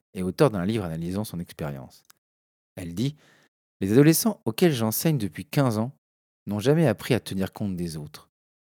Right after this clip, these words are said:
Le collectif n'a aucun sens à leurs yeux. Ils sont devenus leurs propres références, incapables de se remettre en question. Nous sommes face à un phénomène inquiétant, dont il est temps de prendre conscience, d'autant plus qu'une partie d'entre eux atteint maintenant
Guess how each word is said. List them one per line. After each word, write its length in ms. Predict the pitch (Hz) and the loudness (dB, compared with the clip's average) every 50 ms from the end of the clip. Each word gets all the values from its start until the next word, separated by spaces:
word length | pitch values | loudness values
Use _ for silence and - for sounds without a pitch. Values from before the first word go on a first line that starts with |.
| _ _ _ _ _ _ _ | _ _ _ _ _ _ _
Le 120 | - - | -16 -14
collectif 540 | - - - 87 95 - - - 147 143 - - | -10 -6 -4 -4 -4 -4 -4 -4 -6 -4 -4 -8
n'a 100 | - - _ - | -10 -10 _ -2
aucun 300 | 135 - - 113 104 95 | -2 -2 -2 -4 -6 -6
sens 340 | - - 110 110 - - | -6 -6 -8 -8 -8 -8
à 60 | 87 80 | -10 -10
leurs 160 | 80 76 82 | -10 -12 -12
yeux. 260 | 76 76 78 80 - - _ _ _ _ _ _ _ _ _ _ _ _ _ _ _ - | -14 -14 -14 -14 -14 -16 _ _ _ _ _ _ _ _ _ _ _ _ _ _ _ -10
Ils 80 | 98 | -6
sont 160 | - - 160 139 | -2 -2 0 0
devenus 340 | 113 98 95 98 123 131 | 0 0 0 0 0 0
leurs 180 | 107 85 - - | 0 -2 -4 -10
propres 400 | _ - - 143 143 - - 101 | _ 0 2 2 2 2 0 -2
références, 680 | 98 98 92 - 95 85 71 71 80 98 - - - - _ _ _ _ _ _ _ - | -2 -2 -2 -2 -4 -6 -6 -6 -10 -10 -12 -12 -16 -18 _ _ _ _ _ _ _ 0
incapables 520 | 160 156 147 - 117 - - 110 110 113 | 0 2 2 0 -2 0 0 0 0 0
de 100 | 104 101 | -2 -6
se 140 | - - 92 | -10 -8 -8
remettre 320 | 85 87 95 - - - | -6 -4 -6 -6 -6 -10
en 40 | 87 | -14
question. 420 | - 87 87 - - - 82 78 - _ _ _ _ _ _ _ _ _ _ _ _ _ _ _ _ _ - | -12 -12 -12 -12 -12 -14 -16 -16 -16 _ _ _ _ _ _ _ _ _ _ _ _ _ _ _ _ _ -12
Nous 60 | 117 | 0
sommes 240 | - 147 156 143 123 | 4 4 4 4 4
face 420 | - 127 123 143 143 - - - _ _ | 4 4 4 4 2 -2 -10 -16 _ _
à 120 | - 90 80 | -8 -8 -6
un 60 | - | -4
phénomène 440 | - 123 104 92 85 95 104 107 98 | -4 -2 -2 -2 0 0 0 0 -2
inquiétant, 480 | 95 - - - 80 - - 80 - _ _ _ _ - - - _ _ _ _ _ _ - | -4 -8 -8 -10 -12 -10 -12 -16 -16 _ _ _ _ -20 -20 -20 _ _ _ _ _ _ -8
dont 140 | 92 92 87 | -8 -8 -6
il 260 | - - 113 104 113 | -6 -6 -2 -2 -2
est 100 | 113 - | -2 0
temps 160 | - 170 151 | 0 2 2
de 60 | 117 | 0
prendre 300 | 92 - - 101 92 87 | -2 -2 -4 -6 -6 -6
conscience, 680 | - - 87 78 - - 76 71 80 - - - - _ _ _ _ | -8 -10 -10 -10 -10 -12 -12 -12 -14 -16 -20 -20 -20 _ _ _ _
d'autant 240 | 98 104 104 98 90 | -4 -2 -2 -2 -2
plus 220 | - 135 135 127 | 0 -2 -2 -2
qu'une 160 | - - 92 | -4 -8 -2
partie 260 | - - 104 - - 123 | 0 -2 0 0 -2 -4
d'entre 280 | 110 92 - - 107 | -4 -4 -4 -4 -4
eux 140 | 107 113 - _ _ _ _ _ _ | -4 -4 -6 _ _ _ _ _ _
atteint 320 | - - - - 104 101 | -12 -12 -6 -4 -2 -2
maintenant 460 | 95 87 78 76 - 87 90 98 107 | -2 -4 -6 -8 -8 -6 -6 -6 -8